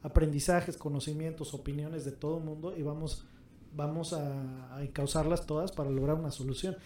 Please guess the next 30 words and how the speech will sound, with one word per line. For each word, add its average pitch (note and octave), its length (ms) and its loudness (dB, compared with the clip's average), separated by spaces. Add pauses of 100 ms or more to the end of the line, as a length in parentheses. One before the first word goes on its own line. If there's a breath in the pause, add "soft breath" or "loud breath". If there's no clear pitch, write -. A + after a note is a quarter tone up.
(200 soft breath)
Entonces, F#3 340 2
esto G3 200 2
es G#3+ 60 4
lo G3+ 100 2
que D#3+ 120 0
yo F3 120 2
veo, C4+ 160 0
es G3 120 0
un F#3+ 120 -2
crowdsourcing G3 760 2 (480 soft breath)
de D#3+ 520 2
diferentes E3 480 -2
soluciones E3 760 -2 (260)
en D3 200 0
la C#3 280 -2
banca E3 400 2
financiera D#3 560 -2
o A3 120 0
en D3 100 -2
la, C3 380 -6
o C#3 140 -6
en C3 140 -6
el B2+ 200 -8
mercado C3 400 -2
financiero D#3 560 0 (320 soft breath)
para F3 320 2
generar D#3 320 0
una E3+ 160 -2
solución D3 420 -8
particular, - 480 -12